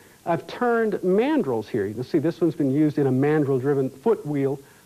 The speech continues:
lathe here, but you can use it on any kind of lathe. And this other end here, it's gonna get one too. See, this is the first trick you have to do. You bore the hole first, then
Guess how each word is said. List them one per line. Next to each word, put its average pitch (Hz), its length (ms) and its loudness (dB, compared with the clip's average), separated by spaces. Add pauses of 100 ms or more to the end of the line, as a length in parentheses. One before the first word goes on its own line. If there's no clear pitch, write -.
lathe 147 520 0
here, 143 280 -2 (360)
but 131 100 -8
you 135 60 -2
can 143 80 0
use 147 160 2
it 135 40 0
on 120 120 -2
any 214 220 2
kind 143 240 -2
of 123 60 0
lathe. 147 360 0
And 151 200 2
this 160 140 0
other 202 260 2
end 160 280 0 (240)
here, 117 200 -8
it's - 120 -20
gonna 135 180 -4
get 131 220 -2
one 135 240 0
too. 143 600 2 (1120)
See, - 80 -14
this 180 300 -8
is 147 100 -6
the 139 140 0
first 147 380 -2
trick 156 260 -2
you 151 80 0
have 143 100 -4
to 151 80 -6
do. 123 120 -2
You 101 160 -4
bore 131 320 2
the 170 80 0
hole 156 360 -2 (140)
first, 190 460 -2 (680)
then 151 580 0